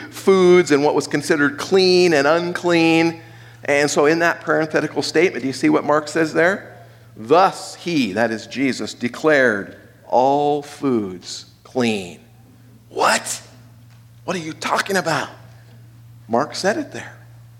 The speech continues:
Jesus is all about freedom in our life, but guarding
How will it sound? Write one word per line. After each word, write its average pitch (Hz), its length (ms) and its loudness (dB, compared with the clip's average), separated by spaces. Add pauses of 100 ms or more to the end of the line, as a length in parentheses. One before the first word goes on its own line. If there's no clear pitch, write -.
(760)
Jesus 156 400 -4
is 143 120 -8
all 147 200 0
about 143 600 -6 (420)
freedom 170 520 -4
in 107 100 -10
our 101 180 -8
life, 233 640 -10 (1800)
but 107 280 -4 (540)
guarding 123 600 -2